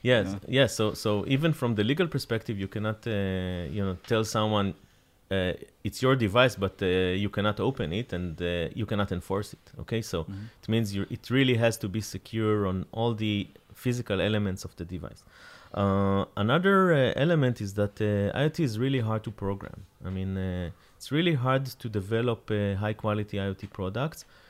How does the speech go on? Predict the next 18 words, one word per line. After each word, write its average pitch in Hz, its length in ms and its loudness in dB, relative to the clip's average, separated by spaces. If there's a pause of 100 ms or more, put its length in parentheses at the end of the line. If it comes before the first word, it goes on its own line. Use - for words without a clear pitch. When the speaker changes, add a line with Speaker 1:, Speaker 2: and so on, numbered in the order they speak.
(180)
Speaker 1:
because 135 520 4
it's - 260 -8
a 110 40 -2
multidisciplinary 135 1040 -2
and 101 120 0
you 98 80 0
need 120 200 -2
to 101 80 -6
know 98 140 0
hardware, 127 340 0
but 101 220 -2
you 95 100 -4
also 110 260 -4
need 107 240 -2
to 110 100 -8
know 101 360 -2 (120)
the 90 60 -10
cloud 107 380 -6